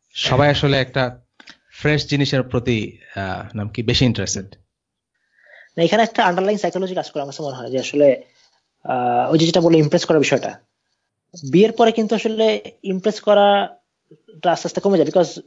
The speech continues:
Speaker 2: he is, she is already mine, right? আমি তাকে
Speaker 1: আর
Speaker 2: পেয়ে
Speaker 1: কোথায়
Speaker 2: গেছি।
Speaker 1: যাবে? হ্যাঁ, আর কোথায় যাবে?
Speaker 2: হ্যাঁ, কো-, কই যাবে? তো তখন আমি তার সাথে আগে যে কেয়ারটা দেখাবো, দেখাতাম, এটা দিনের পর দিন ওই মেকি কেয়ারটা আসলে দেখানো যায় না।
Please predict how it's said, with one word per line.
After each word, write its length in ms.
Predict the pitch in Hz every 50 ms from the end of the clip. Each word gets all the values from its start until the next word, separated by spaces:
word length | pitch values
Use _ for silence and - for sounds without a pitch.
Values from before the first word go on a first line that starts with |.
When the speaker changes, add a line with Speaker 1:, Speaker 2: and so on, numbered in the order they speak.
| _ _ - -
Speaker 2:
he 60 | 185 196 190
is, 80 | 165
she 240 | 175 - - - 202 202
is 60 | 170
already 280 | 185 175 170 170 175 170
mine, 260 | 165 156 131 107 104 107 _ _ _ _ _ _ _ -
right? 460 | 156 160 160 - - - - 190 -
আমি 100 | - 156
তাকে 140 | 151 220 - -
Speaker 1:
আর 60 | -
Speaker 2:
পেয়ে 120 | 185 185
Speaker 1:
কোথায় 180 | 165 - 135 120
Speaker 2:
গেছি। 120 | 113 107
Speaker 1:
যাবে? 80 | 107 107
হ্যাঁ, 320 | 101 - 123 117 104 107
আর 100 | 113 120
কোথায় 240 | 120 135 127 120 110
যাবে? 140 | 101 98 -
Speaker 2:
হ্যাঁ, 120 | 165 165
কো-, 220 | - 202 202 196 180
কই 160 | - 190 175
যাবে? 220 | 165 139 123 123 123 - _ _ - - _ _ _ _
তো 80 | 196
তখন 460 | 185 - 220 202 233 254 254 240 220 214 - _
আমি 200 | - 202 220 226
তার 140 | 220 233 220
সাথে 600 | 214 - 226 220 - 226 220 220 220 214 208 185 - - _ _ _ -
আগে 240 | 180 190 196 220 190
যে 120 | 208 202
কেয়ারটা 340 | 208 - 202 196 190 196 208
দেখাবো, 340 | 190 175 180 180 156 147 156
দেখাতাম, 480 | 151 160 156 180 165 165 170 226 285 -
এটা 360 | 285 214 202 220 220 214 202 190
দিনের 300 | 180 240 226 208 202 190
পর 140 | 196 190
দিন 280 | 175 170 185 196 214 -
ওই 120 | 185 185 165 160
মেকি 260 | 175 175 175 - 208
কেয়ারটা 320 | - 208 190 170 - 190
আসলে 180 | 170 - 175 160
দেখানো 260 | 147 135 156 151 143
যায় 160 | 151 147 131
না। 160 | 113 - -